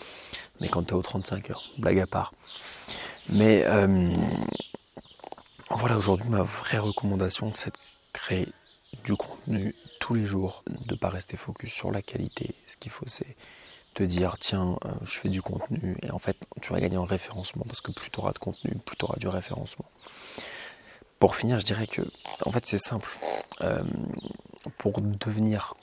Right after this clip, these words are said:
connu sur un réseau social, par exemple, tu prends YouTube.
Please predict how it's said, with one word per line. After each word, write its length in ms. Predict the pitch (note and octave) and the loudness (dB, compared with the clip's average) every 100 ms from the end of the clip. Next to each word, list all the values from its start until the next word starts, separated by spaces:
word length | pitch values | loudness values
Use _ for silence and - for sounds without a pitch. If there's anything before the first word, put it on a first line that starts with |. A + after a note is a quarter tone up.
| - | -2
connu 400 | B2 A2 A2+ G#2+ | 2 4 4 2
sur 380 | - - - - - | -2 -6 -6 -8 -6
un 280 | - F#2 F#2 | -2 -2 -2
réseau 320 | F#2+ F#2 G#2+ | -2 -2 -4
social, 460 | - G2+ A2 A2 A#2 - - | -6 -6 -4 -6 -8 -16 -8
par 100 | - | -2
exemple, 220 | F#2+ F#2 | 0 0
tu 60 | - | -2
prends 160 | - | -2
YouTube. 380 | F2+ F2+ - A2+ | -2 0 -2 -6